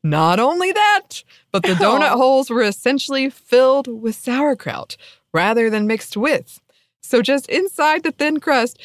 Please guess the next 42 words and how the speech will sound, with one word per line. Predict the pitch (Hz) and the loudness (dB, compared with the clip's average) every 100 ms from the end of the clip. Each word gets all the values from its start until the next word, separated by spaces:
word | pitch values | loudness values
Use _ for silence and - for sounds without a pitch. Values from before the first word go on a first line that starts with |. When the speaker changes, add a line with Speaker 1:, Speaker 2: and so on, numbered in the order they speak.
| - | -8
Speaker 1:
was | 220 196 | -6 -2
the | 233 | -2
extremely | - - 285 311 311 294 | -4 -8 -6 -4 -2 -4
slimy | 320 - 247 277 285 294 | -4 -2 0 0 0 -2
shredded | 285 269 277 294 | -2 -2 0 0
cabbage | - 277 262 170 139 - - - | 0 0 2 0 -4 -14 -8 -2
that | 196 | 0
had | 240 | 2
essentially | 262 302 330 339 302 | 0 -2 -4 -2 0
managed | 240 277 269 277 | 2 2 0 -2
to | 233 | -4
just | 190 339 339 | -2 -4 -4
hold | - 302 | -2 0
on | 285 269 | 2 0
to | - 208 | 0 -2
a | |
whole | - 254 277 | 2 2 2
bunch | 226 262 269 | 2 0 2
of | 311 | 0
that | 285 - | 0 0
<laughs> | |
frying | 294 277 427 302 | -2 2 2 2
oil. | 269 294 208 180 - _ _ _ _ _ _ _ _ - - - | 0 0 0 -2 -4 _ _ _ _ _ _ _ _ -20 -18 -4
Mom | 196 294 403 | 0 2 0
thought | 359 294 302 233 | 2 4 4 2
we | 254 | 0
were | 233 | 2
exaggerating | 233 233 208 226 240 233 175 156 - - | 2 0 0 0 0 0 0 -4 -8 -10
and | - 202 | -2 0
made | 208 254 | 2 2
us | 262 277 | 2 0
eat | 233 240 | -4 -2
the | 220 | -2
whole | - 220 247 208 | 0 0 2 0
donut | 214 240 226 - | 0 0 -2 -2
hole | 180 180 151 - - - | 0 0 0 -6 -20 -8
and | 151 135 | -8 -8
swallow | - 156 196 170 | -2 0 2 0
it. | - - _ - - - | -4 -16 _ -20 -20 -4
There | 202 233 | 0 2
wasn't | 254 254 | 2 0
enough | 233 226 233 | 0 -2 -4